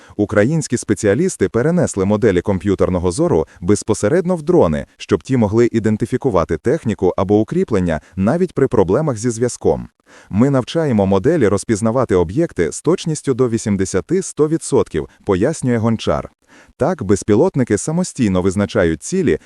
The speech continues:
і передають координати артилерії майже миттєво. Це дозволяє зменшити залежність від командних центрів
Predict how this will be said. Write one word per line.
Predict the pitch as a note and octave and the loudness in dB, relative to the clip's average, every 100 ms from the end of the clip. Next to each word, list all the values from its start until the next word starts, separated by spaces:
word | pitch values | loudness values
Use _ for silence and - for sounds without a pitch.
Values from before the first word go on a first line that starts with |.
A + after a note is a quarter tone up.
| - | -2
і | G#2+ | 0
передають | G#2 G2+ G#2 C3+ C3 | 2 2 2 2 0
координати | - G2+ F#2+ A2+ G#2 G#2 - | 2 2 4 2 2 0 0
артилерії | F2+ F#2+ F#2+ F3 E3+ D#3+ - | 0 0 0 0 0 0 -2
майже | F2+ D3 E3 C#3 | -2 -2 -2 -2
миттєво. | C3 - A2 D#2+ C2 G#1+ _ _ - _ | -2 -2 -2 -2 -2 -8 _ _ -20 _
Це | - A2+ | 0 2
дозволяє | G#2 G2 G#2+ E3+ A2+ | 2 2 2 2 0
зменшити | F2+ E3+ A#2+ G#2 G2 | 0 0 0 0 -2
залежність | F#2+ G#2+ A2+ F2 F2 - | 0 2 2 0 -4 -4
від | G2+ | -4
командних | - A2+ F2+ D#2 E2 - | 0 0 0 -2 -6 -6
центрів | D#3 F3+ - D2+ | -6 -4 -4 -4